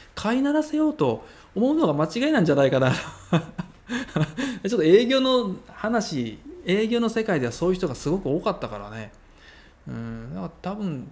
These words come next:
違うんじゃないかなと思うので、あの、まあ、もしそういうふうにハイパフォーマー、すごいね、あの、規格外の天才みたいな人が中に入ってきて、でも、あの、扱いに困るなってい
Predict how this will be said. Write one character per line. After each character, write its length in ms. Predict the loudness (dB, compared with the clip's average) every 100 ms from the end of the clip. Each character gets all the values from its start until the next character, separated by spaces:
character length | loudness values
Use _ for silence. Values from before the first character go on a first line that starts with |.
| -10
違 60 | -8
う 200 | -6 -4
ん 80 |
じ 80 | -4
ゃ 40 | -6
な 140 | -6
い 60 | -8
か 140 | -10
な 200 | -10 -10
と 300 | -8 -10 -10 -20 -20 -20 -20 -18 -12
思 280 | -6 -2
う 120 | -2 -2
の 200 | -6 -8
で、 300 | -10 -12 -20 _
あ 220 | -10 -8 -8
の、 340 | -10 -10 -8
ま 80 | -6
あ、 20 |
も 160 | -2 -2
し 280 | -2 -6 -8 _
そ 120 | -6
う 40 |
い 20 | -6
う 40 |
ふ 20 |
う 40 | -6
に 40 |
ハ 180 | -2 -2
イ 80 | -2
パ 160 | -4
フ 200 | 2 6
ォ 40 | 6
ー 40 |
マ 80 | 2
ー、 60 | -8 -20 _ _ _
す 260 | -16 -6 2
ご 160 | 6 6
い 220 | 4 -6 -14
ね、 300 | -6 -4 -2
あ 100 | -4
の、 180 | -4 -8
規 180 | -8 0
格 220 | 2 4
外 100 | 2
の 80 | 0
天 240 | -2 0
才 180 | 0 0
み 80 | 0
た 140 | -2
い 60 | -4
な 200 | -8 -12 -20 -20 -10
人 200 | -4 -4
が 120 | -4
中 260 | -4 -2
に 80 | -4
入 180 | -4 -8
っ 20 |
て 160 | -8 -14
き 100 | -12
て、 140 | -6
で 100 | -2
も、 220 | -2 -2 -8 -20 -20 -12
あ 140 | -8
の、 500 | -6 -6 -6 -6 -8 -6
扱 340 | -6 -4 -2
い 60 | 0
に 80 | -2
困 240 | -2 0
る 80 | 0
な 240 | -2 -4
っ 80 | -6
て 140 | -10
い 60 | -8